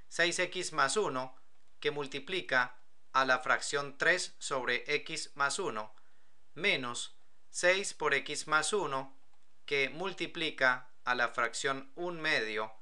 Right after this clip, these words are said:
esto igual a seis por x más uno que multiplica a la fracción que tenemos en el lado derecho, uno sobre tres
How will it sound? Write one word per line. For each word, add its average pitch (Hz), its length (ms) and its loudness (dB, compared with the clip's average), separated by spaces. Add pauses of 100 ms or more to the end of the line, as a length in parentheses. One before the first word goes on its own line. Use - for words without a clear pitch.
(460)
esto 156 520 0
igual 147 600 4 (480)
a 120 280 6
seis 190 360 0
por 165 220 4
x 160 340 0
más 160 300 2
uno 120 420 -4 (440)
que 123 180 0
multiplica 151 960 0 (340)
a 160 100 6
la 185 140 8
fracción 180 440 2
que 151 100 2
tenemos 127 580 -2
en 131 140 -2
el 120 160 -2
lado 107 380 4
derecho, 123 600 0 (380)
uno 180 280 0
sobre 139 680 2
tres 135 440 2